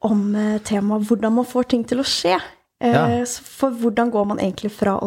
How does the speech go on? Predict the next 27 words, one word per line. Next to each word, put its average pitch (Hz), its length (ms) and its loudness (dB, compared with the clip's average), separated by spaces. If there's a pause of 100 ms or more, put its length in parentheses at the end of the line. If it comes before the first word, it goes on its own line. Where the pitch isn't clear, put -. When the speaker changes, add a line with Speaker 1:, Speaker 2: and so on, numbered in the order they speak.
Speaker 1:
drodle 208 480 0 (100)
i 214 80 2
sitt - 220 -6
eget 202 320 0
hjem 214 400 2
til - 160 0
å 214 80 -2
stå 226 240 -2 (100)
på 226 200 0
hovedscenen 208 720 0 (460)
på - 180 0
Nationaltheatret? - 920 -2 (340)
Speaker 2:
Det 95 100 0
er 95 120 4 (100)
veldig - 140 -4
kult - 480 -6 (520)
at 92 180 -4
vi 98 140 0
gjør 87 160 0
det 101 100 -4
her 123 180 -2
da, 95 100 -4 (140)
og 104 120 -4
Speaker 1:
Mm. 254 40 2
Speaker 2:
har 95 180 0
samtalen 95 440 -2
her. 135 240 0